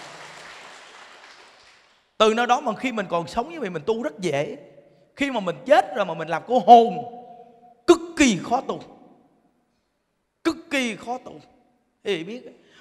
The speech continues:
Đại Lão Hòa Thượng Tịnh Không khi giảng pháp, cái oai đức của Ngài lớn. Mà ánh sáng của Ngài mà hương linh không được tiếp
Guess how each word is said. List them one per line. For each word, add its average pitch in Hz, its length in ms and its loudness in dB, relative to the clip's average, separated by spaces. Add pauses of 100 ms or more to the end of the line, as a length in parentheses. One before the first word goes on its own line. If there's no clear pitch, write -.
Đại 175 180 0
Lão 190 160 0
Hòa 226 100 -2
Thượng 165 140 -10
Tịnh 165 140 -10
Không 196 220 -8
khi 208 180 -10
giảng 151 280 -8
pháp, 247 300 -12
cái 240 100 -10
oai 226 320 -4
đức 226 180 -12
của 247 80 -14
Ngài 202 160 -12
lớn. 175 240 -10 (460)
Mà 151 100 -2
ánh 254 280 -8
sáng 320 400 -4
của 262 100 -10
Ngài 175 220 -6
mà 151 100 -10
hương 214 240 -10
linh 240 260 -8
không 294 600 -4
được 196 200 4 (220)
tiếp 381 140 4